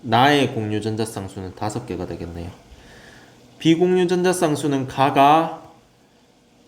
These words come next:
O에서만 두 개 있으니까 이가 될 것이고 나는 O에서만 두 개 있으니까 이가 되겠네요.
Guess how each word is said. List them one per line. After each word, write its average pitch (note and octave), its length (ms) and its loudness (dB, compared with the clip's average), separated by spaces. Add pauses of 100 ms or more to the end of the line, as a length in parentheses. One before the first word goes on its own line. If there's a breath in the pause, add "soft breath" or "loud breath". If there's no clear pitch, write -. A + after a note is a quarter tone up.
(100)
O에서만 G3 800 4
두 A#2+ 140 -6
개 C3+ 100 0
있으니까 A2 420 -6
이가 C3 480 0
될 F#2+ 220 -2
것이고 F2 420 -8 (520 soft breath)
나는 C#3 800 2
O에서만 D3+ 600 2
두 G#2 140 -10
개 G#2+ 100 0
있으니까 G2+ 440 -6
이가 G#2+ 420 -4
되겠네요. F2 440 -12